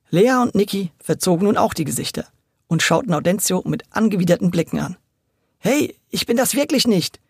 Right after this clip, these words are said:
Ich meine, ihr kennt mich doch alle und wisst, dass ich nie so gefurzt habe und außerdem meine Gase im Griff habe“, verteidigte sich Audencio, unterstützt von Tommy und den anderen Lümmelboys. „Also, Frau Kriesenich,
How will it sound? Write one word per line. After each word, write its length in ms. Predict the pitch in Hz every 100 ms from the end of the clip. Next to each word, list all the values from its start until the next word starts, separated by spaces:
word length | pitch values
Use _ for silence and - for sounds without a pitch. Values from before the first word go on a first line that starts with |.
| _ _ _ -
Ich 160 | 196
meine, 320 | 208 208 233 - -
ihr 100 | 214
kennt 220 | 285 -
mich 120 | 277
doch 140 | 247
alle 280 | 196 196 175 - _ _ _
und 160 | - 190
wisst, 220 | 277 -
dass 100 | 214
ich 140 | 220
nie 180 | 233 311
so 100 | 285
gefurzt 440 | 240 202 330 - 220
habe 320 | 185 156 147 _ _ _
und 140 | - 196
außerdem 380 | 247 254 233 226
meine 180 | 208
Gase 340 | 202 214 254 226
im 100 | 190
Griff 220 | 311 311
habe“, 340 | 226 180 151 - _ _ _ _ -
verteidigte 580 | - - 160 151 156
sich 200 | 151 151
Audencio, 520 | 156 147 143 - 147 - -
unterstützt 520 | 180 165 - 190 -
von 200 | - 151
Tommy 300 | 160 170 170
und 120 | -
den 120 | 175 -
anderen 280 | 165 175
Lümmelboys. 580 | 214 196 151 147 - - _ _ _ _ _ _ _ -
„Also, 200 | 180 180
Frau 140 | 185
Kriesenich, 520 | 170 233 175 156 -